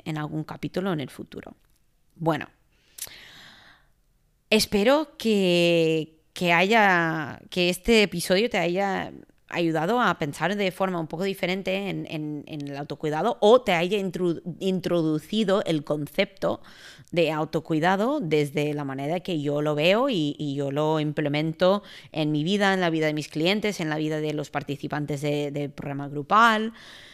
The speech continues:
Y bueno, eh, ahora pues voy a practicar un poco de autocuidado y cocinarme algo rico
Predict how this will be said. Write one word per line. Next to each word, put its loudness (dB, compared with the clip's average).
Y 4
bueno, 4
eh, 8
ahora 4
pues -4
voy 6
a 8
practicar 2
un 2
poco 4
de 6
autocuidado 2
y 2
cocinarme -4
algo -2
rico -2